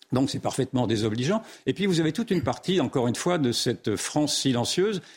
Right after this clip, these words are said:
qui, elle, veut travailler, ne se reconnaît pas non plus dans le droit à la paresse, qui au contraire voudrait davantage de travail, voudrait davantage de respect. Et vous aviez, et vous avez eu mardi, pour illustrer ce que je veux dire, toute une grande manifestation également du monde rural, du monde paysan, euh, sur la pla-, l'esplanade des Invalides, qui lui réclamait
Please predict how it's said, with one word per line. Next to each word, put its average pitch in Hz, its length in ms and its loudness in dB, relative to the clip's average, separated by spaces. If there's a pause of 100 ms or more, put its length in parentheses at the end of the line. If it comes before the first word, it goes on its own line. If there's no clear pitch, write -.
qui, 147 220 0
elle, 175 200 4
veut 143 200 2
travailler, 147 560 2
ne 170 100 2
se 165 140 0
reconnaît 147 240 2
pas 139 140 2
non 131 100 2
plus 139 160 0
dans 117 160 2
le 101 60 0
droit 123 240 2
à - 20 2
la 117 80 0
paresse, 143 340 0
qui - 80 -6
au 151 60 2
contraire 135 360 0
voudrait 127 320 2
davantage 143 500 0
de - 20 -4
travail, 135 380 0
voudrait 131 240 2
davantage 135 480 0
de 107 60 0
respect. 110 420 -2 (300)
Et 139 100 2
vous 151 180 2
aviez, 123 400 2
et 117 60 2
vous 127 180 0
avez 120 140 0
eu 117 120 2
mardi, 110 380 0
pour 110 220 -4
illustrer 101 320 -2
ce - 80 -6
que 110 100 -2
je 95 80 -4
veux 101 60 0
dire, 175 180 0
toute 208 200 -2
une 127 260 4
grande 180 240 0
manifestation 139 640 0
également 117 260 2
du 110 140 0
monde 143 340 2
rural, 120 420 2
du 120 80 2
monde 147 280 2
paysan, 127 440 0 (440)
euh, 110 180 2
sur 123 300 -2
la 113 100 2
pla-, 131 220 0
l'esplanade 123 500 0
des 107 160 0
Invalides, 110 420 0
qui 117 200 -2
lui 156 180 2
réclamait 139 640 2